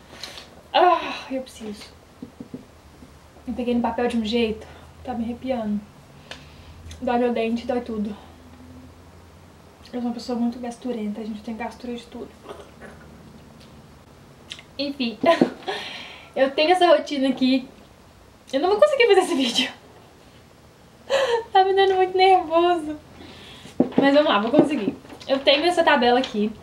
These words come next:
que fica pregada na minha geladeira. E tem aqui os horários do dia, de sete da manhã até as onze da noite. E vai de segunda a domingo. E aí eu coloquei as coisas que eu tenho pra fazer, as coisas que eu gostaria de fazer,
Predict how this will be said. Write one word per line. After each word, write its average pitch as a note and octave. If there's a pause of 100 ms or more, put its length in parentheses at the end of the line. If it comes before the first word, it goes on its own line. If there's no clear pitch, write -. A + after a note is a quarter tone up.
(1200)
que C#4+
fica C#4
pregada C4+
na C4
minha C4
geladeira. A#3 (160)
E B3+
tem C#4+
aqui G#3 (320)
os C#4
horários D#4+
do E4+
dia, B3+
de B3
sete E4+
da F4
manhã C#4 (380)
até C4+
as C#4+
onze D#4
da E4
noite. C4
E D4
vai C#4+
de D4
segunda D4+
a C4
domingo. A3+ (1300)
E E4+
aí G4+
eu A4+
coloquei A#4+
as F#4
coisas D4+
que -
eu C#4+
tenho C4+
pra C4
fazer, D#4
as D4
coisas C4
que C4+
eu A#3
gostaria A#3
de -
fazer, C4